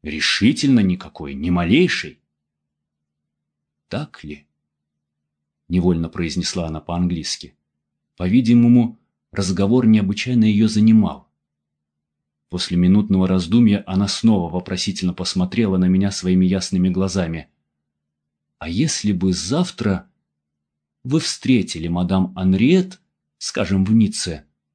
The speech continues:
под руку с этим молодым человеком, поклонились бы вы ей?"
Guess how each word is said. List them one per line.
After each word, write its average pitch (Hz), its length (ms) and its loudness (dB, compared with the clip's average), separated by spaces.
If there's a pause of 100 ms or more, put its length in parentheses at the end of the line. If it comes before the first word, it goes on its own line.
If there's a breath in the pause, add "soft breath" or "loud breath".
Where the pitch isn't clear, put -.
(560)
под 131 240 0
руку 127 240 -2
с - 120 -4
этим 117 240 0
молодым 104 420 2
человеком, 104 720 -6 (1120)
поклонились 92 720 0
бы 71 140 -10
вы 76 140 -10
ей?" 69 380 -16